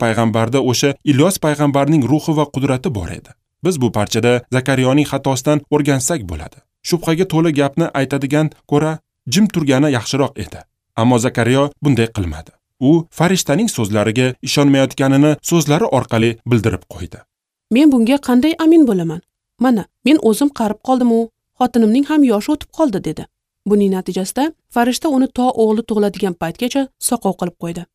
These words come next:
Speaker 2: Men har safar Zakariyoning unga berilgan va'daga ishonchsizligi haqida o'ylaganimda, Xudo haqidagi boshqa bir haqiqatni eslayman. Xudovand Yahyoni Iso Masihdan oldin yuborishni reja qilgan edi.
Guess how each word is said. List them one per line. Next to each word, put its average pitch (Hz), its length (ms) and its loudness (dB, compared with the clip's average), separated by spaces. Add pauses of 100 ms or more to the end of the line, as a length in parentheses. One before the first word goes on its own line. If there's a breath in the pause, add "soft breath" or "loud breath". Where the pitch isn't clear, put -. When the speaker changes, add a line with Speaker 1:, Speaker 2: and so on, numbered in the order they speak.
(220)
Speaker 2:
Men 262 160 2
har 311 180 2
safar 277 360 0
Zakariyoning 233 580 0
unga 214 240 0
berilgan 214 460 0
va'daga 196 380 -2 (320)
ishonchsizligi 214 680 -2
haqida 185 260 -8
o'ylaganimda, 196 520 -4 (440)
Xudo 320 260 0
haqidagi 254 460 -2
boshqa 226 280 -2
bir 269 160 -2
haqiqatni 220 560 -6
eslayman. 165 360 -10 (420)
Xudovand 208 480 0
Yahyoni 208 380 -2 (240)
Iso 320 180 -2 (100)
Masihdan 240 460 -2 (160)
oldin 226 300 2
yuborishni 196 460 -4
reja 254 220 -4
qilgan 175 280 -8
edi. 170 100 -12